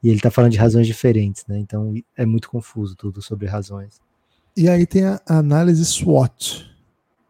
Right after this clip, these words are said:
Speaker 2: É o modelo
Speaker 1: Ah,
Speaker 2: swot.
Speaker 1: o modelo em inglês, hum, sou contra, Gibas.
Speaker 2: Pô,
Speaker 1: swot
Speaker 2: mas
Speaker 1: é
Speaker 2: é
Speaker 1: muito
Speaker 2: ótimo.
Speaker 1: violência, né?
Speaker 2: Você viu qual que é? Assim, é forças, fraquezas, oportunidades e ameaça.
Speaker 1: Pô, mas
Speaker 2: É.
Speaker 1: swot é,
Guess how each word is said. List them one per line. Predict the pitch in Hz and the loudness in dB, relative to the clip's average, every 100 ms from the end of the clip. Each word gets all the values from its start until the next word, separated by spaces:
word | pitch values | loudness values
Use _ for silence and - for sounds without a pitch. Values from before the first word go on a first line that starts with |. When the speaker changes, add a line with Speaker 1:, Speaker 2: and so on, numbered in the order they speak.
| _ _ _ _ | _ _ _ _
Speaker 2:
É | - | -4
o | 123 | 0
modelo | 120 113 127 113 | 0 2 4 4
Speaker 1:
Ah, | |
Speaker 2:
swot. | 104 - - - 214 | 2 0 -2 -2 -8
Speaker 1:
o | 214 190 185 | -6 -4 0
modelo | 170 165 160 | 2 4 4
em | 160 | 4
inglês, | 143 131 135 147 139 - - _ _ _ _ | 4 4 4 2 -4 -14 -18 _ _ _ _
hum, | - 123 117 110 - | -10 -8 -8 -10 -16
sou | - - | -6 -4
contra, | - - 92 - | -2 -4 -6 -6
Gibas. | 90 95 113 127 - _ _ - | -8 -10 -12 -16 -20 _ _ -6
Speaker 2:
Pô, | 135 | 0
Speaker 1:
swot | 117 135 | 4 4
Speaker 2:
mas | 117 | 6
Speaker 1:
é | |
Speaker 2:
é | 127 | 4
Speaker 1:
muito | 127 | 4
Speaker 2:
ótimo. | 135 | 6
Speaker 1:
violência, | 143 123 117 117 _ | 6 6 4 0 _
né? | 107 107 _ | -14 -14 _
Speaker 2:
Você | - - 127 | -20 -8 -4
viu | 147 | -4
qual | - 131 | -2 -6
que | - 147 | -4 -4
é? | 185 160 | -4 -4
Assim, | 117 - | -6 -6
é | 123 120 | -6 -8
forças, | - - 185 208 202 - | -10 -4 -4 -2 -6 -6
fraquezas, | 160 139 - 147 185 180 - | -6 -6 -4 -4 -2 -6 -8
oportunidades | 180 147 156 - 139 117 120 147 151 | -8 -6 -8 -4 -6 -2 -2 -2 -4
e | |
ameaça. | 160 165 123 113 - - _ _ _ _ _ _ _ | -6 -4 -6 -6 -8 -12 _ _ _ _ _ _ _
Speaker 1:
Pô, | - 135 | -4 0
mas | 110 110 | 0 -2
Speaker 2:
É. | |
Speaker 1:
swot | 131 131 120 - | -2 0 0 -2
é, | 151 160 | -4 -4